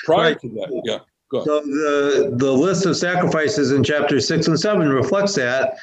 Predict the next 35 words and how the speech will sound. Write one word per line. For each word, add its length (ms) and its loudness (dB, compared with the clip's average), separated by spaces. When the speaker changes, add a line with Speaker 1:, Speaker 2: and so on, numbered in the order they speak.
Speaker 2:
because 340 0
the 60 2
one 200 4
sacrifice 640 0
that 160 2
is 180 2
different 520 0
is 220 0
the 140 2
special 400 0
sacrifice 800 0
for 80 -2
the 140 2
ordination 680 2
of 80 2
the 80 2
Kohanim, 500 2
which 160 2
is 160 2
mentioned 640 2
only 320 2
in 100 2
the 80 2
section 460 0
for 100 -2
the 120 2
Kohanim 520 2
and 80 2
not 180 2
in 100 2
the 100 2
section 600 0
for 220 2
the 220 2
Israelites. 840 -2